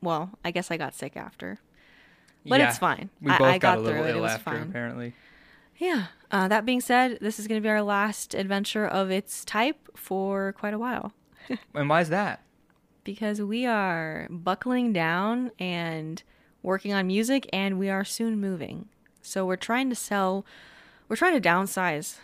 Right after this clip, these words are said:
Speaker 1: a lot, sell a lot of our furniture and just things that we acquired when I moved here and went into, like, full-on nesting phase. Yeah.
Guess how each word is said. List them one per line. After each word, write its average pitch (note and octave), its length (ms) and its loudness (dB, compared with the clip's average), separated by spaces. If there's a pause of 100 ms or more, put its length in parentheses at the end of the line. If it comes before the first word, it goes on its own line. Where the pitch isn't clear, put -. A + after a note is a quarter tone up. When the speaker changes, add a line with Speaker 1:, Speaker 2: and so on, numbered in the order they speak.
(120)
Speaker 1:
a F3 60 -6
lot, D#3 340 -6
sell F#3 220 -2
a - 20 0
lot F3+ 180 0
of F3 100 -6
our E3 100 -4
furniture F3+ 760 -4
and D#3+ 240 -8
just - 200 -10
things C4 240 -2
that - 100 -6
we G3 120 -4
acquired F3 640 -4
when F3 160 -6
I D#3+ 120 -6
moved E3+ 360 -8
here F3 240 -6
and E3 140 -8
went D#3 140 -6
into, E3 200 -10
like, C#3+ 240 -10
full-on D#3+ 420 -6
nesting F3 460 -6
phase. F#3+ 560 -4 (840)
Yeah. - 240 -10